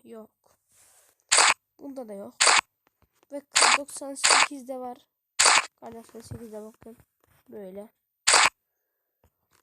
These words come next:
Bunlardan yok arkadaşlar. Hmm, bu da hiç.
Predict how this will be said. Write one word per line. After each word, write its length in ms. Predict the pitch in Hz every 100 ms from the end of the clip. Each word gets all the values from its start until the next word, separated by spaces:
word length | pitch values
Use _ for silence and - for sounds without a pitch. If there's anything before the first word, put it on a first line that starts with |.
| _
Bunlardan 300 | 294 311 269
yok 200 | 247 277
arkadaşlar. 800 | 262 233 208 208 - - - - _ _
Hmm, 400 | 277 262 240 240 233 _ -
bu 100 | 247
da 140 | 214 -
hiç. 160 | -